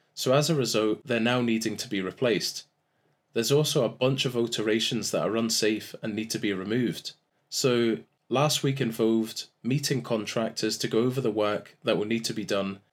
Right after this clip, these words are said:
to get the costs in, uh, and that will allow us to review and take forward options appraisal. And what an options appraisal is, is basically looking at the property, looking at all the different options. Do we carry out the work?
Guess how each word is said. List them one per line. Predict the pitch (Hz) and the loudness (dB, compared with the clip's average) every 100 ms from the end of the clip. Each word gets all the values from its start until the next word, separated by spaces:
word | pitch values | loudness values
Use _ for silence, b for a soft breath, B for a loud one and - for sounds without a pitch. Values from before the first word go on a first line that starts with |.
| - | -8
to | 117 | -2
get | 113 - | -2 -2
the | |
costs | - 143 135 - - | -4 -2 -2 -2 -2
in, | 104 104 101 _ _ | -2 -4 -10 _ _
uh, | - 101 101 - | -4 -2 0 -2
and | 101 98 - | -2 -4 -2
that | 120 120 | 0 2
will | 120 | 2
allow | 113 110 107 | 2 2 0
us | 101 | -2
to | - | -4
review | 107 98 117 110 110 113 - | -4 -4 0 2 2 -2 -10
and | - 95 | -12 -6
take | 131 123 | -4 -4
forward | - 107 101 95 - - | -2 0 0 -2 -6 -6
options | 107 - - 107 | -6 0 0 -2
appraisal. | 92 - 120 117 95 80 _ _ _ b b - | -6 0 0 2 -2 -4 _ _ _ b b -6
And | 104 | 2
what | 143 | 2
an | 117 | 2
options | - - 104 | 0 -2 -6
appraisal | 90 143 147 123 95 | -2 2 2 2 0
is, | 98 92 - | 0 -4 -6
is | 104 | -8
basically | - 104 - 101 104 | -2 0 0 -2 -2
looking | 110 135 127 | -2 -2 -2
at | 113 | -4
the | - | -4
property, | - 107 - - 104 104 - | -4 -4 -4 -2 -2 -4 -2
looking | 147 165 131 | -2 0 0
at | 107 | 0
all | 110 | 0
the | 104 | 0
different | 101 92 80 | -2 -4 -4
options. | 92 - 104 98 - b b b b | -4 -4 -4 -4 -8 b b b b
Do | 120 120 | -2 0
we | |
carry | 117 120 113 | 0 0 2
out | 104 82 | 2 0
the | |
work? | 101 123 131 - | 0 0 0 -4